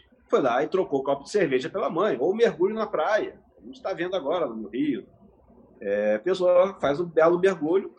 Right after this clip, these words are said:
leva o covid pra casa. E aí depois não adianta chorar, não adianta espernear, como um vídeo que ficou famoso aí da,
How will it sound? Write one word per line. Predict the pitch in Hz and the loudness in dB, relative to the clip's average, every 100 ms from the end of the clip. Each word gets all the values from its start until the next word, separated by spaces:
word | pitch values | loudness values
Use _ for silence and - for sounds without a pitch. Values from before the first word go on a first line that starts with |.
| - | -10
leva | - 165 | -2 -2
o | - | -2
covid | - 170 - | -4 -4 -12
pra | - | -8
casa. | 214 202 147 - - - _ _ - - - - - - _ | -2 0 0 -4 -20 -20 _ _ -20 -20 -12 -10 -10 -14 _
E | 196 | -2
aí | |
depois | 170 190 185 | 0 -2 -2
não | 214 | -4
adianta | 226 180 190 | -2 -4 -6
chorar, | - 151 123 139 151 113 | -6 -2 0 0 0 -2
não | 101 | -8
adianta | 98 101 107 | -12 -10 -10
espernear, | 101 - 113 120 107 123 160 147 | -10 -6 -4 -2 -2 0 0 -2
como | 113 120 | -8 -10
um | 110 | -10
vídeo | 110 117 - | -8 -10 -10
que | |
ficou | - 117 | -8 -6
famoso | 113 110 101 123 135 98 | -2 -2 0 0 0 -2
aí | 98 120 127 | -6 -4 -4
da, | 101 95 87 | -2 -4 -6